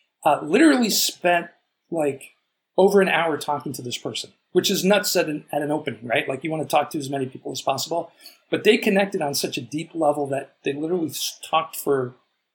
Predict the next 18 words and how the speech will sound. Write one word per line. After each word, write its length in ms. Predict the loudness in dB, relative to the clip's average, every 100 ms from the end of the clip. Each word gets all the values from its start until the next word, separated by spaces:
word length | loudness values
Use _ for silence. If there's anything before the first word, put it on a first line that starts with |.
| -4
a-, 160 | -4 -2
over 240 | -4 -4 -2
an 60 |
hour. 320 | -2 -2 -6 -14 _ _ _ _ _ _ 0
And 320 | 2 0 -4 _
this 340 | -4 0 0 2
woman 540 | 0 2 2 0 -4 -12 _ -2
was 240 | 0 2
just 340 | 0 0 -2 -6 _ _ -6
sort 320 | 0 2 4
of 200 | 4 0 _ -4
sharing 640 | 2 2 4 2 2 0
her 140 | -2
story 640 | 0 0 0 4 6 6 2
with 240 | -2 -4
her 320 | -4 -4 -6 -6
and, 220 | -6 -6 -4
and 320 | -2 -4